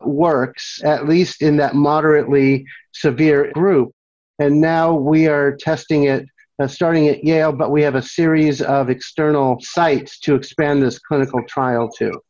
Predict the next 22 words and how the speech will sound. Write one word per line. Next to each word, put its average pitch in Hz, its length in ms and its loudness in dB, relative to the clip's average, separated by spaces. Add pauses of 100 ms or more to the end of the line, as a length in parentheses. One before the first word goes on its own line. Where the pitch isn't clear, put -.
(320)
Some 147 460 -2 (140)
very 156 580 2
exciting 180 720 0
news. 123 280 2 (360)
Once 175 260 -2
we 175 140 2
get 165 240 -2
the 160 100 0
phase 160 360 0
two 160 160 0
study 143 400 -2
going, 123 640 0 (100)
the 151 200 0
N 170 140 0
I 160 120 0
H 156 340 0
has 135 140 -2
expressed 143 480 -6
significant 151 760 -2
interest 156 580 0 (460)
in 143 240 2
leading 156 420 4